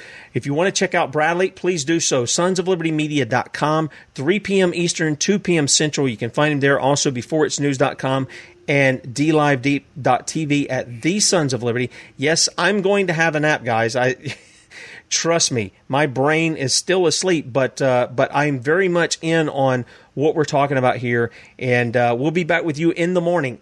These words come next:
eight A M. Kate Shemirani will be with us live from Brighton. They're having another, um, rally there to make people aware of what's going on over there in the U K.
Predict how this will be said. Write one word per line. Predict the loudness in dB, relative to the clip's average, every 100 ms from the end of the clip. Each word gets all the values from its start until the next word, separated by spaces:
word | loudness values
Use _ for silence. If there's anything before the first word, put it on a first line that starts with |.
| -2
eight | 0 0
A | 0 0 2
M. | 0 -2 -8 -18 _
Kate | -4 -2
Shemirani | 0 0 0 2 0
will |
be | 0 0
with | 0 0
us | -2
live | -4 0 2 0 0
from | -2
Brighton. | 0 0 0 -2 -2
They're | 0
having | 2 0 0 0
another, | -2 0 0 2 0 -2 -6 -20 -20 _
um, | -2 0 2 -2 -8
rally | -10 -2 0 2 2 0
there | 2 0 0
to | 0 0
make | 2 -2 -2
people | -8 -4 -2
aware | -2 -2 0 2 2
of | 0
what's | -2 0
going | 0 0 0
on | 0 2 0 -4 _ -2
over | 0 2
there | 2 2
in | 0
the | 0
U | 0
K. | 0 0 0